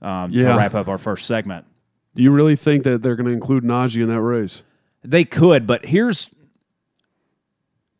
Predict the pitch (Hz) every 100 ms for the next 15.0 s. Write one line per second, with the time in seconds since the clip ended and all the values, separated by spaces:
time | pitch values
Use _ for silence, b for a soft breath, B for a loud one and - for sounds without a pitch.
0 | _ _ _ _ _ _ _ _ _ _
1 | - 110 143 147 123 127 - 90 113 123
2 | 147 - - 196 202 214 175 _ _ _
3 | _ _ - 139 143 - - - - -
4 | 139 143 127 117 - 135 151 135 107 113
5 | - 113 120 113 107 113 107 101 98 85
6 | 104 95 - 107 - 104 107 95 - 123
7 | 107 - 104 - 104 98 92 101 98 98
8 | 107 92 95 95 85 85 85 76 71 101
9 | 92 80 92 82 82 80 69 - _ _
10 | _ B B B B B _ _ _ _
11 | _ _ _ _ _ _ _ _ _ _
12 | _ _ _ _ _ _ _ 127 131 226
13 | 247 196 160 151 151 143 135 127 131 127
14 | 113 120 127 - - 120 127 143 147 143